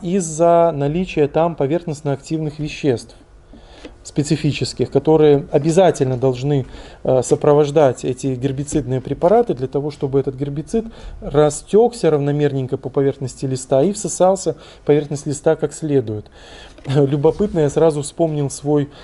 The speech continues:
выпуск про то, где я говорил о глифосатах, и я говорил, что я не уверен, что именно сам глифосат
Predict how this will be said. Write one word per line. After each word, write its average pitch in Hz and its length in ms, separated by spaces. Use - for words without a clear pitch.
выпуск 185 600
про 135 180
то, 170 160
где 139 200
я 139 60
говорил 143 380
о 131 40
глифосатах, 151 760
и 131 40
я 147 120
говорил, 156 220
что - 180
я 143 100
не 170 140
уверен, 196 380
что - 180
именно 143 300
сам 160 260
глифосат 156 600